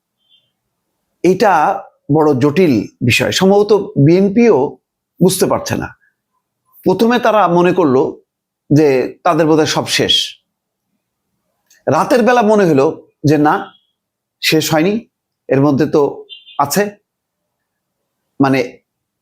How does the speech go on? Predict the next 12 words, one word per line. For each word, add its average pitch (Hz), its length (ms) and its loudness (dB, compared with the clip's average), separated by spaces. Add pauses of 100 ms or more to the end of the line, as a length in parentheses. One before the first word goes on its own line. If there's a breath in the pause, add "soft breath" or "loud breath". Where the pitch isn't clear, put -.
এই 170 240 2
জায়গা 165 220 2
থেকে 180 220 0
বেরোনোর 165 500 2
তো 175 140 -2
পথ - 200 0
আছে, 151 240 -4 (560)
সুতরাং 185 340 0
তারা 143 240 -2 (280)
খুশি। - 320 -2 (1800)
দিনের 180 380 2
বেলায় 190 320 0